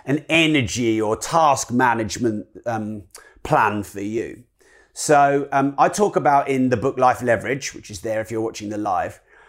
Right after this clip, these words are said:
um, key result areas, income generating tasks. Now, a key result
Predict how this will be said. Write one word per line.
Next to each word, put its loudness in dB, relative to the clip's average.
um, -2
key 2
result 4
areas, 0
income 2
generating -2
tasks. -12
Now, 2
a 4
key 0
result 4